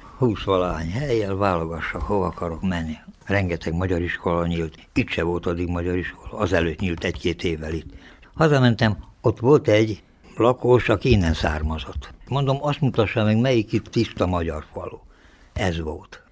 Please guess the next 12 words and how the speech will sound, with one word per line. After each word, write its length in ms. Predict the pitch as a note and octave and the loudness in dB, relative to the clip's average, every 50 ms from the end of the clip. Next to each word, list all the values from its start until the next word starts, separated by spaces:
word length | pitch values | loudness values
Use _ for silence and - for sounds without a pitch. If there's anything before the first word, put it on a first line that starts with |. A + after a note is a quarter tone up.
| _ _ | _ _
Na 160 | _ D3 D#3+ | _ 2 2
mondom, 400 | E3 D3 C3 A#2+ G#2 A2 G#2 G#2 - - - | 4 4 4 4 4 2 0 -2 -6 -14 -2
ez 200 | - F#2+ F2 D#2+ | 2 2 2 2
lesz 240 | D#2+ D#2 D2 D2 - | 0 -6 -6 -8 -8
jó. 180 | - F2+ E2+ - - - _ _ _ _ | -10 -10 -10 -12 -16 -20 _ _ _ _
Ki 100 | _ B2+ | _ 0
is 140 | A2+ - - | 0 2 0
adták 380 | G2+ F#2 - - E2+ E2 E2 - | -4 -4 -2 -2 -2 -2 0 0
azonnal 460 | F#2+ E2+ F2 E2 E2 E2 D#2 D#2 D2+ | -2 -2 0 -2 -2 -2 -4 -6 -10
a 220 | D2+ - - - _ _ _ _ | -12 -14 -16 -20 _ _ _ _
kinevezést, 840 | - D3 C#3+ B2+ A2+ G#2 G2 F#2 F2 F2 E2+ E2 D#2 - - - _ _ - _ _ _ - | -2 0 0 2 0 0 0 -2 -2 -2 -4 -4 -6 -10 -14 -18 _ _ -20 _ _ _ 0
január 560 | G#2 G2+ F#2+ F2 E2+ D#2+ D#2+ E2+ E2+ F2 | 2 2 2 2 0 -2 0 0 -2 -2